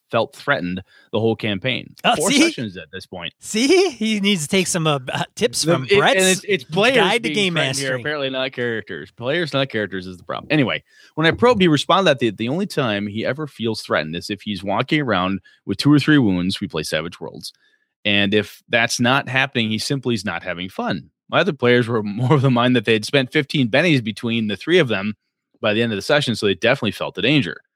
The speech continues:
Speaker 1: This brought up another question. What constitutes danger? Is danger only present in combat scenarios, or is danger that important stealth roll you made as you slip through the door just,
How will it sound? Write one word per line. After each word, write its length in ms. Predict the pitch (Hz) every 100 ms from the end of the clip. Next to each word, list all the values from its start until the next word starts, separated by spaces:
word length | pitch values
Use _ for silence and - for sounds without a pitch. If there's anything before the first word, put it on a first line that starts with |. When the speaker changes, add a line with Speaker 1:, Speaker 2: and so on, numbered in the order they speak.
| _ _ _
Speaker 1:
This 80 | -
brought 200 | - 107
up 100 | 101
another 260 | 147 196 170
question. 380 | - 64 - - _ _
What 180 | - 214
constitutes 500 | 98 92 101 156 160
danger? 340 | 226 285 87 - _
Is 100 | 85
danger 380 | 85 95 107 101 _ _ _ _ _ -
only 200 | 123 135
present 400 | 127 127 127 123
in 120 | 107
combat 360 | 107 107 131 139
scenarios, 420 | 156 175 208 175
or 180 | 110 98
is 80 | 92
danger 420 | 104 107 113 110
that 260 | 101 101 - _
important 500 | 101 95 _ 123 101
stealth 340 | - 107 104 -
roll 200 | 131 123
you 160 | 113
made 280 | 110 123 131 101
as 160 | 104
you 80 | 98
slip 240 | - 123
through 140 | - 107
the 60 | 98
door 260 | 110 120
just, 340 | 107 107 -